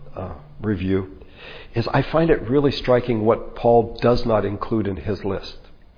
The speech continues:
We can put them into one category, the things he does mention, and that is they deal with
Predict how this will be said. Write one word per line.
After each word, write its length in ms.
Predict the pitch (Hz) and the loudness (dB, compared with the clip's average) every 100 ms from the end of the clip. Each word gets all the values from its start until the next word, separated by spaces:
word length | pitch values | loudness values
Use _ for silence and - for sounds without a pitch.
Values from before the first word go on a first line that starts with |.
| - - - - - - - - - - - - - - - | -20 -20 -20 -20 -20 -20 -20 -20 -20 -20 -20 -16 -16 -16 4
We 100 | 147 | 8
can 160 | 151 123 | 8 10
put 200 | 170 151 | 8 10
them 140 | 131 | 8
into 140 | 113 | 8
one 260 | 107 120 123 | 10 10 8
category, 500 | - 127 110 98 98 | 8 8 8 8 6
the 200 | 98 95 | 4 0
things 260 | - 110 - | 4 4 4
he 100 | 95 | 6
does 260 | 107 110 | 8 8
mention, 400 | 104 85 - 101 - - - - - | 4 2 0 -2 -6 -16 -16 -14 -2
and 140 | 104 | 8
that 180 | 127 147 | 12 12
is 240 | 135 113 - - - - | 10 6 -2 -12 -14 -12
they 540 | 101 120 127 120 123 123 | 6 8 10 6 0 -6
deal 320 | 107 135 131 | 4 6 6
with 260 | 113 110 | 6 2